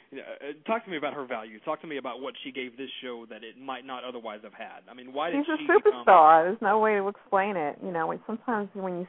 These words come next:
Speaker 2: see someone in person, they just have a sparkle, and you say, "Aha, this is a star." Well, this, this is a superstar, and Erica was such a irresistible character. She was just so shrewish, but on the other hand,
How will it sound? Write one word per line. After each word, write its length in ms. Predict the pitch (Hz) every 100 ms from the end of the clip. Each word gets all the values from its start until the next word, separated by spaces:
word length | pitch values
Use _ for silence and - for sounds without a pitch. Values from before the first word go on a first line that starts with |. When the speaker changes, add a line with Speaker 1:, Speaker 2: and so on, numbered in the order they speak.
| _
Speaker 2:
see 160 | 190 202
someone 320 | - 185 180 170
in 100 | 170
person, 500 | - 180 190 160 156 _ _ _
they 100 | 190
just 180 | 185 196
have 160 | 190 165
a 100 | 175 - _
sparkle, 560 | - 185 190 196 143 147
and 160 | 156
you 80 | 165 -
say, 120 | 170
"Aha, 760 | - 190 254 311 320 208 170 - 170
this 120 | 196
is 180 | 240 220
a 220 | 202 262 -
star." 400 | 233 233 175 156
Well, 160 | 170 165
this, 160 | 208 - _ - _
this 80 | 269
is 120 | 277
a 140 | 220 196 226
superstar, 640 | 226 214 - 165 151 151
and 80 | 147
Erica 460 | 190 220 226 -
was 160 | 180 175 -
such 200 | 190 -
a 240 | 165 170 - -
irresistible 800 | 220 220 196 202 - 175 156 -
character. 800 | 165 160 175 170 - 147 143 151 -
She 80 | 165
was 180 | 151 165
just 140 | - 160 -
so 360 | 160 151 156 - _ _ - -
shrewish, 500 | 196 202 214 156 156 -
but 100 | 185
on 140 | 180
the 140 | 180 180
other 180 | 190 214
hand, 220 | 180